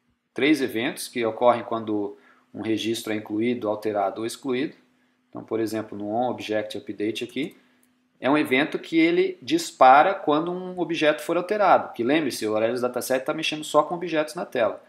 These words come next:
Eu posso simplesmente chamar cliente, atualiza esse objeto aí,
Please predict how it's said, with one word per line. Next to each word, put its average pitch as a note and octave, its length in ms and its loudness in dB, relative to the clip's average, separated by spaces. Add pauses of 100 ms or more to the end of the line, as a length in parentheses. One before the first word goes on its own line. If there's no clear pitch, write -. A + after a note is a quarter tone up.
(460)
Eu - 140 -4
posso C#3 340 4
simplesmente D3 600 -4
chamar C3+ 500 -2
cliente, C#3 640 -4 (1120)
atualiza C3 500 0
esse - 140 -4
objeto E3 460 0
aí, B2+ 240 -4